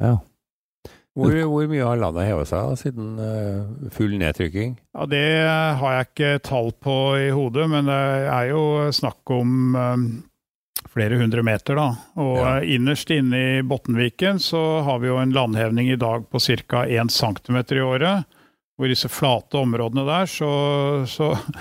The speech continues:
Speaker 3: så på noen generasjoner så øker jo jordbruksarealet, for
Speaker 1: Mm.
Speaker 3: eksempel, der.
Speaker 1: Kompensere for, eh, smelting av Grønlandsisen?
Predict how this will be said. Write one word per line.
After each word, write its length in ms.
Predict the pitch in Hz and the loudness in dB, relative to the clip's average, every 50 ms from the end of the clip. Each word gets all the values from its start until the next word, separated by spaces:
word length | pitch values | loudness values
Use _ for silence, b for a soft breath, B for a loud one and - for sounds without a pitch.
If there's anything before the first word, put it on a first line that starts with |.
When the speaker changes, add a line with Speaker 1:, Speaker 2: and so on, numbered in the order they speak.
| B B B B B _ _ - | B B B B B _ _ -6
Speaker 3:
så 100 | 143 139 | -6 -4
på 200 | - - 147 139 | -2 -2 0 2
noen 180 | 135 135 135 139 | 2 2 2 2
generasjoner 680 | 139 143 139 143 147 143 - 143 131 123 127 151 180 175 | 2 2 2 2 0 0 0 0 0 0 2 2 0 0
så 160 | 160 170 160 165 170 151 156 | 0 0 0 2 2 0 0
øker 180 | - - 135 | -2 -2 0
jo 200 | 139 143 139 135 120 | 0 2 2 0 0
jordbruksarealet, 680 | 101 98 104 107 - - 123 123 120 113 113 117 123 117 | -2 -2 -4 -4 -2 0 0 2 2 0 0 0 0 0
for 80 | 123 - | 2 2
Speaker 1:
Mm. 60 | - | 4
Speaker 3:
eksempel, 480 | 143 135 120 - - 143 127 127 135 131 | 4 2 2 0 0 0 0 0 0 2
der. 320 | 123 117 113 113 - - - - _ _ - | 2 0 0 0 -4 -8 -18 -20 _ _ -2
Speaker 1:
Kompensere 600 | 101 87 76 95 101 98 - 104 87 82 85 92 | -2 0 2 0 0 0 -2 -2 0 0 0 -2
for, 260 | - 98 92 90 87 90 | -2 0 0 2 2 2
eh, 140 | 90 87 | 0 0
smelting 360 | 80 - 101 85 73 - 85 82 | -2 -2 -4 -4 -2 0 0 0
av 100 | 82 85 | 2 2
Grønlandsisen? 640 | 87 85 78 78 78 78 - 85 80 73 - 120 | 2 2 2 0 0 0 0 0 0 2 0 -2